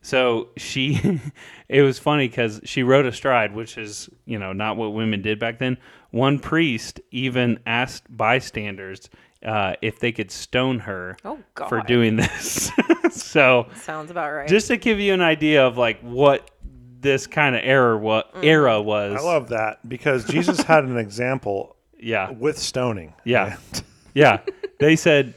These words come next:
Speaker 1: "You know what? Let's stone her for <laughs> riding
Speaker 3: Yes.
Speaker 1: like every other dude." Um, so yeah,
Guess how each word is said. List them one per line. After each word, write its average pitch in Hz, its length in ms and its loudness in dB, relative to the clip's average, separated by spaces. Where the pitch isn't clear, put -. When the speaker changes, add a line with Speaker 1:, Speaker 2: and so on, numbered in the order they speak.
Speaker 1:
"You 131 120 0
know 143 180 4
what? 143 220 4
Let's 139 240 0
stone 117 640 0
her 95 260 -8
for 113 220 -4
<laughs> - 20 0
riding - 380 4
Speaker 3:
Yes. 262 280 8
Speaker 1:
like 151 340 0
every 143 320 2
other 127 260 2
dude." 101 420 -4
Um, 107 460 2
so - 140 6
yeah, 202 260 8